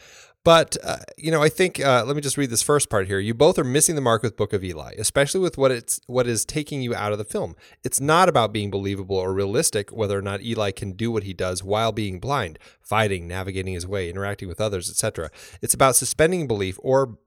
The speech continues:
believing, depending on your beliefs, if that makes sense. The point is, God is using him as a vessel. He states that something led him to the Bible." And, okay, so, uh, I think that there's something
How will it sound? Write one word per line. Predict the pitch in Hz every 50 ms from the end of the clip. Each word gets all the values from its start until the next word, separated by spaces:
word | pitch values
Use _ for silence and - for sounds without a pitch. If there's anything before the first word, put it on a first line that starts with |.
| -
believing, | 104 110 107 104 135 208 - 113 98 104 104
depending | 101 95 110 104 98
on | 95 92 92
your | 90
beliefs, | 85 90 98 117 135 131 - - -
if | 95
that | - 90 87
makes | 87 85 82 -
sense. | - 90 87 - - - _ - - _ _ _ _ _ -
The | 120
point | - 156 170 180 151
is, | 127 113 107
God | - - 104 127 123 135 147 160 156
is | 139 117 110
using | 110 120 113 120 104
him | 107 107 104
as | 101 95
a | 92
vessel. | 85 87 101 101 95 - - - - -
He | - 107 95
states | - - - - 113 107 104 - - - - - _ - 104
that | - 110 104 107 - -
something | - - 131 135 135 - 151 131 113
led | 110 117 156 - 156
him | 123 117 -
to | -
the | 113 127
Bible." | 135 170 196 170 - - _ _ _ - - - - - _ _ _ _ -
And, | 156 180 185 180 160 - - -
okay, | - 139 151 - 135 110 87 - -
so, | - 131 123 120 - - -
uh, | - - - _ _ _ _ _ _ _ _ _ _ _ _ - -
I | 175 185
think | 180 - - - 254 277 262 - -
that | 175 156 147 143 - - -
there's | - 131 127 127 117 -
something | - - 185 175 165 - 165 139 117